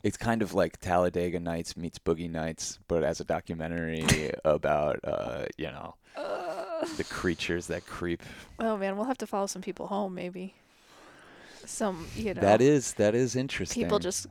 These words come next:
Speaker 2: s-, creeping out after a sex party and <laughs>
Speaker 1: Oh, man. Oh, my God. Yeah, I mean, I, I think, I, and I think it's an easy one to make, too. It's like,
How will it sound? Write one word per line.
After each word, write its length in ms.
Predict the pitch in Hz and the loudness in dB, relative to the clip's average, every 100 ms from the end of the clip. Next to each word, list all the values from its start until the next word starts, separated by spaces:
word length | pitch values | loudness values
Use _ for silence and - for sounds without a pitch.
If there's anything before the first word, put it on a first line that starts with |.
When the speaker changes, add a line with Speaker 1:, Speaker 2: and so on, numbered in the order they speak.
| - | -12
Speaker 2:
s-, 120 | - | -12
creeping 320 | - 202 202 190 | -2 -2 0 -2
out 160 | 185 | -2
after 240 | 190 - 170 | -2 -4 -4
a 60 | |
sex 300 | - 185 - | -2 -2 -4
party 540 | - 202 190 190 190 190 | -6 -4 -4 -4 -6 -2
and 140 | 214 - - | 2 2 0
<laughs> 200 | - - - | -6 -10 -2
Speaker 1:
Oh, 200 | 92 80 | -2 0
man. 360 | 80 85 78 - - _ _ - | -2 -2 -4 -8 -18 _ _ -4
Oh, 200 | 92 85 80 | -2 -2 -4
my 120 | 80 | -10
God. 380 | 85 76 73 - - _ _ - - - - _ _ _ _ | -8 -8 -8 -12 -18 _ _ -10 -10 -10 -14 _ _ _ _
Yeah, 240 | - 139 95 | 4 6 6
I 120 | - 101 | 2 2
mean, 220 | 101 98 | 2 2
I, 120 | 101 104 | 2 4
I 80 | |
think, 320 | 101 120 117 - | 2 2 -2 -4
I, 100 | - 101 | -6 -2
and 140 | 117 113 | -2 -2
I 80 | 98 | -2
think 280 | - 131 | -2 0
it's 180 | 120 - | 0 0
an 80 | 98 | -4
easy 320 | 98 101 92 | 0 2 2
one 240 | 92 87 82 | 2 0 -4
to 120 | 82 | -4
make, 320 | 85 76 - | -2 -2 -4
too. 260 | - 87 71 | 4 6 6
It's 200 | - - | 2 0
like, 480 | 78 69 65 - | 2 2 0 -6